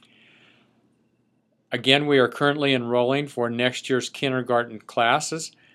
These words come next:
If you have an incoming kindergarten student and have not called the school to register, if you would please do so. Our number, eight oh one, eight two six, nine four seven five.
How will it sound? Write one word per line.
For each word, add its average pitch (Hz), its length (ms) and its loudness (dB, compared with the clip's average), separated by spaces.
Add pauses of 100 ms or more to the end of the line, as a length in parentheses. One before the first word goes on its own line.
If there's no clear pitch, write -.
(260)
If 117 240 -6
you 127 140 2
have 139 360 4
an 120 400 -10 (220)
incoming 123 500 -4
kindergarten 127 540 -4
student 131 400 -6
and 117 140 -12
have 110 200 -6
not 127 300 -2
called 120 240 2
the 110 100 -6
school 113 300 -6
to - 120 -14
register, 107 540 -4
if 120 140 -8
you 123 80 0
would 113 180 -6
please 135 400 -2 (340)
do 117 200 -2
so. 123 480 2
Our 117 120 -2
number, 120 400 -2
eight 117 200 -2
oh 117 80 0
one, 120 440 -4 (360)
eight 120 180 0
two 156 140 -6
six, 131 560 -2
nine 120 340 -2
four 117 540 -4
seven 110 420 -2
five. 101 440 -4